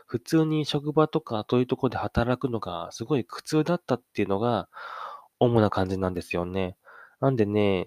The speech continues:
今は一人で仕事できてるんで、すごいいいんですけど、人が多い場所では僕、縮こまっちゃう感じですね。で、九十二個目。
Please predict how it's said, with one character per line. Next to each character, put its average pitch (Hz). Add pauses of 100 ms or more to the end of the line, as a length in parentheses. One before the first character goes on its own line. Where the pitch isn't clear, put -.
(120)
今 127
は 101
一 -
人 117
で 101
仕 -
事 107
で 110
き -
て 104
る 92
ん 95
で、 104
す -
ご 113
い 92 (320)
い 127
い -
ん 110
で 101
す -
け 98
ど、 101 (420)
人 -
が 151
多 160
い 160
場 139
所 131
で 123
は 120
僕、 107
縮 117
こ 123
ま 127
っ 123
ち 101
ゃ -
う 90
感 82
じ 87
で 80
す 85
ね。 104 (1900)
で、 117
九 156
十 110
二 101
個 -
目。 110